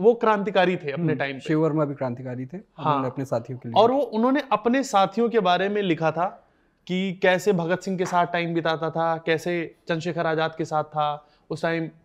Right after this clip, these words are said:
Speaker 1: पॉलिटिक्स कैसी चल रही थी। तो किताब बढ़िया लगी मुझे, मतलब उसमें ऐसी सी बातें लिखी थी,
Speaker 2: हम्म।
Speaker 1: जैसे आप भगत सिंह को एक क्रांतिकारी के रूप में ही देखते, पर उसमें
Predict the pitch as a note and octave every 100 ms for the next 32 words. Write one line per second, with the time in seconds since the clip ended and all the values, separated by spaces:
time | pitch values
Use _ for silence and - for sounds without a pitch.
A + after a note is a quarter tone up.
0 | _ E3 D#3+ D#3+ F3 - E3 F3 D#3+ D3+
1 | D3 C#3+ D3 D3 _ _ _ _ A#3+ G#3+
2 | A3 A#3+ D#3 D3 E3+ G3 D3 C#3+ C#3+ D3
3 | G#3 C#4 C4+ D4+ A#3 A#3 B3+ B3+ A3+ G#3
4 | A3+ G3 G3 G#3+ D3+ G3+ A3 F#3 E3 G3
5 | G3+ G3+ G#3+ F#3 F3 _ _ _ _ _
6 | E3+ E3+ E3+ E3+ F3 E3+ D#3+ E3 D#3 D3
7 | D#3+ E3+ E3 G3+ G3+